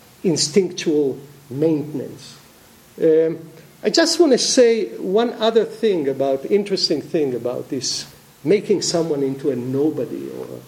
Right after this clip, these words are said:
someone of no significance, and have to do with humiliation and degradation, and it's connected to shame. One way of, in which you see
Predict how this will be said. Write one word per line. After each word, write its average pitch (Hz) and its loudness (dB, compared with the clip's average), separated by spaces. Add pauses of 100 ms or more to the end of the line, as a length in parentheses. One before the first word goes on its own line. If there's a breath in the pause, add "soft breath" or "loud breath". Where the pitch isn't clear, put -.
someone 143 -6
of 120 -6
no 135 0
significance, 127 -10
and 143 -8
have - -16
to 139 -6
do 131 -2
with - -8
humiliation 139 0
and 127 -4
degradation, 135 -2 (420 loud breath)
and 156 0
it's 147 -4
connected 202 -2
to 160 -4
shame. 147 -2 (380 loud breath)
One 226 2
way 202 4
of, 143 -4
in 170 -2
which 170 -2
you 170 0
see 202 0